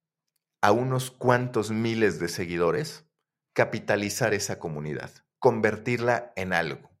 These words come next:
darle un sentido de pertenencia. ¿Cómo construye ese sentido de pertenencia? A través de la Hustlers University.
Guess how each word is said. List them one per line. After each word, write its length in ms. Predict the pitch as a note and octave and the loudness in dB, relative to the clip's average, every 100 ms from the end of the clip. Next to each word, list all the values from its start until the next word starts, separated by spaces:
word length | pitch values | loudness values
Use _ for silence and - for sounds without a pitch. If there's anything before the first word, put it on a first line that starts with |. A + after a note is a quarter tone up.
| - | -2
darle 360 | G2+ A#2+ C3 | 2 2 2
un 120 | B2 B2 | -2 -4
sentido 540 | G#2 G2 G2 G#2 G2 | -6 -6 -6 -2 0
de 80 | D#2+ | 0
pertenencia. 840 | - D2+ C#2+ D2 A#1+ - - - _ - - - _ | -2 -8 -10 -12 -12 -12 -14 -18 _ -20 -20 -20 _
¿Cómo 240 | G3 A3 | 4 4
construye 600 | A3 D#3 D#3+ E3+ F#3 D#3+ | 4 2 2 0 2 2
ese 200 | D3+ D3+ | 2 0
sentido 480 | C#3+ A#2+ A2 B2 B2+ | -2 -4 -4 -4 -2
de 120 | A2+ | -2
pertenencia? 720 | - F#2+ - E2+ D2+ - - - _ - - - | -2 -4 -4 -6 -6 -8 -10 -12 _ -20 -20 -4
A 100 | B2 | 0
través 340 | A#2 B2 F3+ | 4 6 4
de 120 | F3 C#3+ | 4 2
la 180 | G2+ | 2
Hustlers 580 | - C3+ C3 B2+ B2+ B2+ | 4 4 6 4 0 0
University. 760 | G#2 F#2 F2+ E2 - E2 - | -2 0 4 4 2 -8 -12